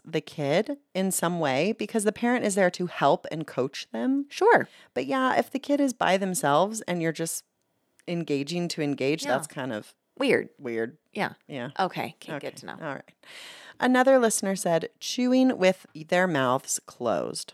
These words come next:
Speaker 2: So important. So important. It's gone to the point in my household where my kids will tell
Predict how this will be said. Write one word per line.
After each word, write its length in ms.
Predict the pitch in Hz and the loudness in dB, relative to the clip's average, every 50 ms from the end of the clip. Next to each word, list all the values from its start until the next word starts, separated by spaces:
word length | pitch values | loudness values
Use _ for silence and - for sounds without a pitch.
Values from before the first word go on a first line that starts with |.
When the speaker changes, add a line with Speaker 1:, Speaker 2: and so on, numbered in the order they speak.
| _ - | _ -8
Speaker 2:
So 540 | - - - - - - - 170 156 143 139 | -4 -4 -2 -2 0 2 4 4 4 4 4
important. 640 | 139 139 - - - - - - - - - - - _ - - _ _ _ | 0 -2 -6 -8 -8 -8 -8 -8 -10 -12 -12 -14 -18 _ -20 -20 _ _ _
So 580 | - - - - - - - - 175 147 139 135 | -8 -6 -4 -4 -4 -2 0 2 2 4 4 2
important. 580 | 135 135 - - - - - - - - - - | 0 -2 -6 -8 -10 -10 -10 -10 -14 -12 -8 -8
It's 160 | - 165 - | -8 -6 -2
gone 220 | - 185 196 196 | 0 0 0 0
to 60 | 190 | -2
the 100 | - 196 | -4 -6
point 200 | 180 - 175 170 | -6 -6 -6 -6
in 80 | 165 160 | -6 -6
my 120 | 156 156 | -6 -6
household 500 | 156 160 156 143 156 160 - 151 143 135 - - - - - - - _ | -6 -6 -6 -6 -6 -6 -4 -4 -4 -4 -6 -12 -18 -16 -16 -16 -10 _
where 120 | - 180 170 | -2 -2 0
my 200 | 170 165 160 156 | 0 0 -2 -4
kids 400 | - - - 175 165 160 - 165 | -4 -2 0 2 2 2 2 0
will 120 | 160 156 | -2 -2
tell 380 | 156 - - - 156 151 147 | -2 -2 -4 0 0 2 2